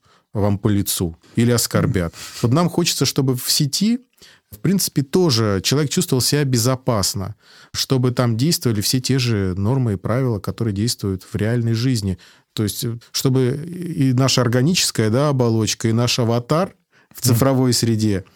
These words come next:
Speaker 2: Ну, были
Speaker 1: везде.
Speaker 2: одинаково защищены.
Speaker 1: Безусловно, да. И к этому мы стремимся, и это будет.
Speaker 2: Ну, потому что это будет Дикий Запад в каком-то смысле, когда мы
Speaker 1: Сначала
Speaker 2: окажемся в цифре.
Speaker 1: государство, вы же помните, сначала государство, и не только мы, а многие государства мира,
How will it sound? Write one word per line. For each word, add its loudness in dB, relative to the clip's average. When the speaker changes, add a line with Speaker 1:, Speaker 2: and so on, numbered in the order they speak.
Speaker 2:
Ну, 2
были 4
Speaker 1:
везде. 4
Speaker 2:
одинаково 2
защищены. 2
Speaker 1:
Безусловно, 0
да. -2
И -8
к -8
этому 2
мы 2
стремимся, 0
и 0
это -2
будет. -4
Speaker 2:
Ну, 4
потому 4
что 0
это 2
будет 2
Дикий 0
Запад 0
в -12
каком-то 0
смысле, -2
когда 2
мы 2
Speaker 1:
Сначала 4
Speaker 2:
окажемся 4
в 2
цифре. 4
Speaker 1:
государство, 4
вы 2
же 2
помните, 0
сначала 2
государство, 2
и 2
не 4
только 2
мы, 2
а 2
многие 2
государства -2
мира, 2